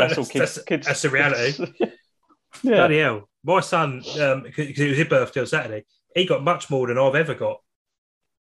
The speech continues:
Speaker 2: uh, <laughs> like, for my birthday. It's just, it's just ridiculous these days how much they get from family members and friends and stuff.
Speaker 1: Mm.
Speaker 2: You know, so, um, just ridiculous. So that's my, I pe-, hate this week. I don't hate, it's a, it's a strong word, it's a hate, but it just always makes you get, puts you in a position where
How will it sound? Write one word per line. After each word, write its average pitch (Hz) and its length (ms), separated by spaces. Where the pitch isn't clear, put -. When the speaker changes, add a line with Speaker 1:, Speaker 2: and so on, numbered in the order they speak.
Speaker 2:
uh, 131 160
<laughs> - 40
like, 147 200
for 151 140
my 139 160
birthday. 131 320
It's 139 80
just, 170 220
it's 147 140
just 156 140
ridiculous 120 460
these 110 180
days 147 240
how 127 80
much 113 220
they 107 120
get 143 300
from 120 160
family 117 300
members 110 260
and 117 100
friends 107 220
and 101 60
stuff. 120 240
Speaker 1:
Mm. - 60
Speaker 2:
You 131 80
know, 135 100
so, 139 320
um, 135 400
just - 180
ridiculous. 127 480
So 165 180
that's 175 320
my, 156 260
I 143 60
pe-, - 240
hate 131 240
this 123 120
week. 139 120
I - 20
don't 190 180
hate, 175 200
it's 160 100
a, - 20
it's 151 140
a 156 40
strong 175 280
word, 135 280
it's 117 80
a 120 60
hate, 110 380
but 120 180
it 135 120
just 151 220
always 147 240
makes 139 340
you 131 60
get, - 160
puts 156 200
you 156 60
in 135 60
a - 40
position 127 400
where 110 240